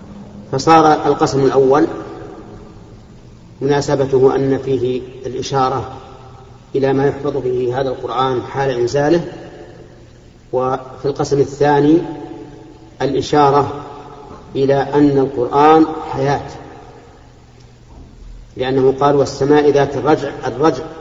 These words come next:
هو المطر، يسمى رجعا لأنه يرجع ويتكرر، ومعلوم أن المطر حياة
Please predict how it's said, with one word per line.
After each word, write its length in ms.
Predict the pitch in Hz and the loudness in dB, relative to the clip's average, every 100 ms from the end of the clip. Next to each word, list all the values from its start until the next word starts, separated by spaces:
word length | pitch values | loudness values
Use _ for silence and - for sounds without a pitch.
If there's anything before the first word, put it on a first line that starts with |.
| 135 | 2
هو 120 | 139 | 4
المطر، 440 | 139 156 135 135 - - - - - - - - - - - - - - - 113 | 4 4 2 -2 -4 -12 -16 -18 -20 -20 -20 -20 -20 -20 -20 -20 -20 -20 -14 -12
يسمى 380 | 107 143 143 131 | 0 2 4 4
رجعا 500 | 147 143 135 160 - - - - - - - - 123 | 2 2 4 4 2 -2 -12 -14 -16 -18 -20 -8 -4
لأنه 460 | 131 143 139 131 | 2 4 6 6
يرجع 340 | 143 147 - - - - - - 120 | 6 4 -2 -10 -12 -14 -16 -10 -4
ويتكرر، 680 | 127 127 - 147 135 131 - - - - - - - - - - - - - - - - - - - - - - - - - - - | -4 -4 -4 -2 0 -2 -4 -14 -18 -20 -20 -20 -20 -20 -20 -20 -20 -20 -20 -20 -20 -20 -20 -20 -20 -20 -20 -20 -20 -20 -20 -20 -6
ومعلوم 580 | 127 139 156 175 170 160 | -2 4 8 10 10 6
أن 180 | 135 135 | 4 6
المطر 440 | 135 135 127 123 - - - - - - - - - | 6 4 2 0 -2 -10 -14 -16 -18 -20 -20 -20 -20
حياة 300 | - 139 151 | -4 0 0